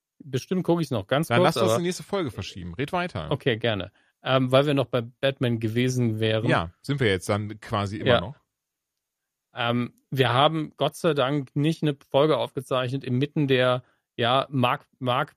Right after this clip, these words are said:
Speaker 1: Batman slash Bruce Wayne Cunil-, Cunnilingus oder nicht, ähm,
Speaker 2: <laughs>
Speaker 1: Kampagne. Aber wir sollten's kurz erwähnen an dieser Stelle.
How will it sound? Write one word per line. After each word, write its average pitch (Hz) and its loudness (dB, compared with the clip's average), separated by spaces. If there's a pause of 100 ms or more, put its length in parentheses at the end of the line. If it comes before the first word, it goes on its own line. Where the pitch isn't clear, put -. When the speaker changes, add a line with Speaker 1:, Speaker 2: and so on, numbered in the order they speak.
Speaker 1:
Batman 139 2
slash 127 -2
Bruce 127 -2
Wayne 131 0
Cunil-, 127 -2
Cunnilingus 131 2
oder 104 -2
nicht, 98 -8
ähm, 98 -4
Speaker 2:
<laughs> - 2
Speaker 1:
Kampagne. 110 0 (480)
Aber 135 6
wir 147 0
sollten's 151 0
kurz 156 -2
erwähnen 135 0
an 107 -4
dieser 104 -6
Stelle. 117 -6